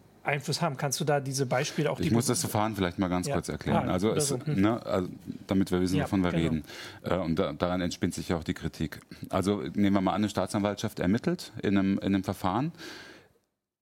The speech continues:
Speaker 2: In der Straftat zum Beispiel, es wird immer wieder genannt, äh,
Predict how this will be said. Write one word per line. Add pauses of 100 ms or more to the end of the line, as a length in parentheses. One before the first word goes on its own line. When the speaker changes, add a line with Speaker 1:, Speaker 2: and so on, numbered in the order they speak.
(160)
Speaker 2:
In
der
Straftat
zum
Beispiel,
es
wird
immer
wieder
genannt,
äh,